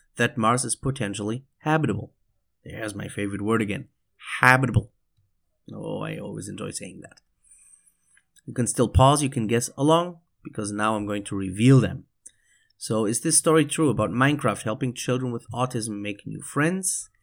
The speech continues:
Yes, I found this on newscientist dot com, but looking at the date is actually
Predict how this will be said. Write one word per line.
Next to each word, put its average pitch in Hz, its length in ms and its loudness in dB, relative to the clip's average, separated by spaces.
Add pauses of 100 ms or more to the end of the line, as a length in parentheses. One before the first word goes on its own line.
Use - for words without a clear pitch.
(340)
Yes, 107 560 2
I 98 120 -6
found 117 460 -4
this 120 580 0 (840)
on 151 320 4 (280)
newscientist 139 720 2
dot 110 200 -6
com, 160 320 0
but 117 180 -2
looking 123 380 -4
at 113 140 -10
the 123 100 -2
date 107 320 -4
is - 220 -10
actually 110 520 -8